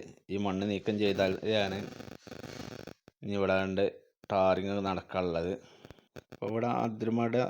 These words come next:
ഓവർപാസ് നിങ്ങൾക്ക് കാണാം. ഇവിടുന്ന് അടുത്തടുത്ത് തന്നെയാണ് ഓവർപാസ് ഇവിടെ വരുന്നത്. അപ്പോൾ നമ്മൾ വീഡിയോ ലെങ്ത്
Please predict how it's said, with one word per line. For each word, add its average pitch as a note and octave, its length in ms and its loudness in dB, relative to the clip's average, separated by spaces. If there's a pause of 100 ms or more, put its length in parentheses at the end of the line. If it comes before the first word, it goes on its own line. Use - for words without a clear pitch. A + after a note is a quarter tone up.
(280)
ഓവർപാസ് A2 500 2
നിങ്ങൾക്ക് G#2+ 320 -2
കാണാം. F2+ 260 -2
ഇവിടുന്ന് F#2 300 -4 (680)
അടുത്തടുത്ത് A#2+ 400 0
തന്നെയാണ് B2+ 300 4 (160)
ഓവർപാസ് F#2+ 480 0
ഇവിടെ F#2+ 180 4
വരുന്നത്. E2 360 -2 (760)
അപ്പോൾ G2 240 -4
നമ്മൾ G#2 160 -2 (160)
വീഡിയോ A2 400 0 (600)
ലെങ്ത് G2+ 380 -4